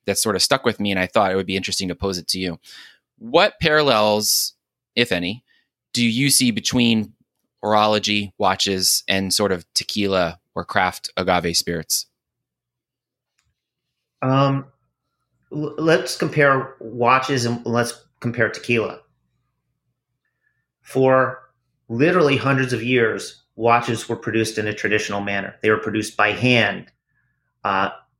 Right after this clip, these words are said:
Speaker 2: each piece was manufactured by hand from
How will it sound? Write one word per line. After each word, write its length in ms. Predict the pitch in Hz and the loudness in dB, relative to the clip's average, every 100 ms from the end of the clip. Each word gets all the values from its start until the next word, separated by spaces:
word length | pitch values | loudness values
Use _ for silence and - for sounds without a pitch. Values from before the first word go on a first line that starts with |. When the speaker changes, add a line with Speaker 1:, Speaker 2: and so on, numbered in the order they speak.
| _ | _
Speaker 2:
each 340 | 135 127 - | 0 2 -4
piece 520 | - 151 151 - - - | -4 0 0 0 -4 -2
was 360 | 110 113 107 - _ _ _ _ _ _ _ | 2 2 2 -6 _ _ _ _ _ _ _
manufactured 760 | 120 127 127 143 135 - 120 113 _ | 0 2 2 2 2 0 -4 -4 _
by 240 | 104 104 107 | -2 0 0
hand 560 | - 120 107 95 - - _ _ _ _ _ | 0 0 0 -2 -10 -20 _ _ _ _ _
from 500 | - 131 120 113 107 | -6 0 2 2 -4